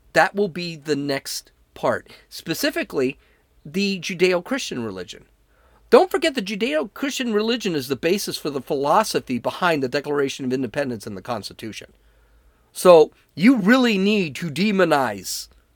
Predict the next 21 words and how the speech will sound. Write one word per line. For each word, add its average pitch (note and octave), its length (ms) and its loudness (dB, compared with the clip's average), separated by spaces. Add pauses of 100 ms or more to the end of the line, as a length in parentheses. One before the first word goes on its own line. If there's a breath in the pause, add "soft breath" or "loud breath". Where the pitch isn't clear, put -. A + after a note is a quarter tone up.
(720)
this E3+ 400 0
religion D#3+ 520 2
in C#3+ 240 -6
order F3+ 280 2
to D3+ 520 -4
basically E3+ 600 -2
destroy C3 800 2 (280 soft breath)
the D3 100 -8
Constitution D3+ 680 0
and B2 80 0
the B2 40 -2
Declaration B2 680 -2
of A2 100 -6
Independence. A2+ 720 0 (840 soft breath)
Now, F3+ 180 8
we've A3+ 240 0
been G#3+ 140 -2
seeing A#3 600 -2
a D#3+ 100 2
lot E3 280 6
of, C#3 240 2